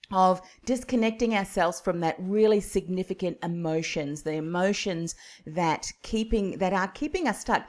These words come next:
'cause it triggers, as you said, and we go back through that cycle. What are some things that you did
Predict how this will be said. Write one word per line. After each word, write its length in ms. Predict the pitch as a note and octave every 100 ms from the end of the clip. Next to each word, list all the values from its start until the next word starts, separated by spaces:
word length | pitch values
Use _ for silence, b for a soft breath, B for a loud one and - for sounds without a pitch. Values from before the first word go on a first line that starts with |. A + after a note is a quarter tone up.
| b
'cause 140 | - A#3
it 160 | A#3+
triggers, 400 | - C#4+ B3+ G3
as 160 | G3 F3+
you 80 | F#3
said, 260 | - G#3+
and 100 | F3+
we 100 | F3+
go 180 | F3 F3+
back 400 | E3 G#3 A3 F3
through 240 | - G#3 F#3
that 260 | E3+ -
cycle. 600 | - E3+ F#3 - D#3+ - b b b
What 140 | E4+ F#4+
are 60 | G#4
some 260 | - E4
things 380 | B3+ B3 A#3+ B3
that 180 | A3+ -
you 420 | F#3 G3+ A3 A#3+
did 400 | A#3+ D#3+ D3+ D#3+